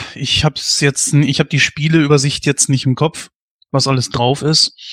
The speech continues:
Äh, ich persönlich finde eigentlich diesen ganzen Retro-Hype irgendwie merkwürdig. Also ich würde mein Geld lieber in neue Spiele investieren.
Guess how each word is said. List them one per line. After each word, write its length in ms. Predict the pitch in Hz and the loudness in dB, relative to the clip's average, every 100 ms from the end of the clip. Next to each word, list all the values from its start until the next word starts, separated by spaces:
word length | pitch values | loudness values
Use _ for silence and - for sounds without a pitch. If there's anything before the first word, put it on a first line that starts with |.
| - - - - - | -12 -14 -18 -20 -4
Äh, 220 | 143 139 143 | 4 4 4
ich 160 | 175 - | 0 4
persönlich 640 | 180 165 180 180 - - | 6 6 6 6 4 0
finde 800 | - - - - 170 175 170 156 | -4 -6 -2 0 2 4 4 2
eigentlich 320 | 143 160 151 | 2 0 -4
diesen 220 | - 143 | -4 2
ganzen 300 | 147 151 147 | 2 4 4
Retro-Hype 720 | 127 127 156 - 147 135 147 | 4 2 0 0 0 0 -2
irgendwie 380 | 139 143 143 139 | 0 0 0 0
merkwürdig. 1500 | 127 123 123 120 113 117 131 - 110 107 104 107 104 - - 123 | -2 -2 -2 2 2 2 -2 -8 -2 0 2 0 0 -2 -2 0
Also 180 | 127 | 0
ich 280 | 131 131 - | 0 0 -2
würde 240 | 139 139 143 | 2 2 4
mein 160 | 139 | 2
Geld 260 | 135 139 143 | 4 2 0
lieber 600 | 139 147 151 147 147 143 | -2 2 4 6 4 4
in 420 | 139 139 135 123 | 0 0 0 0
neue 300 | 123 123 170 | 2 2 2
Spiele 360 | 165 - 165 156 | 2 -2 -2 0
investieren. 800 | 135 147 151 - - 156 160 | 2 2 2 2 2 4 4